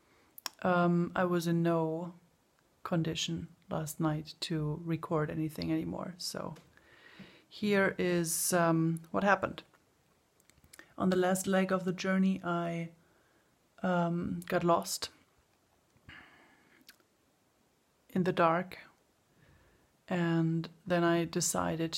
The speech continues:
to take a little bit of a, uh, shortcut, also because I was just spent.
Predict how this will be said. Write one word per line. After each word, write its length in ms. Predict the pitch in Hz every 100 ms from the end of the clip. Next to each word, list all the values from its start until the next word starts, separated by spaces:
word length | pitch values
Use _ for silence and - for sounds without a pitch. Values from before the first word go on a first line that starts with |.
| -
to 760 | - 180 165 165 156 156 - 160 - _ _ _ _ _ _ _ _ _ _ _ _ _ _ _ _ _ _ _ _ _ _ _ _
take 240 | - 185 185
a 80 | 185 - _ _ _ _ -
little 220 | 185 175
bit 180 | 160 165
of 220 | - 165
a, 340 | 165 160 160 -
uh, 240 | - - -
shortcut, 600 | - 185 170 - - - - -
also 520 | 170 165 - 165 160
because 400 | 156 165 165 156
I 40 | 160
was 180 | 151 147
just 440 | - 165 - - - _
spent. 600 | - - - - - 151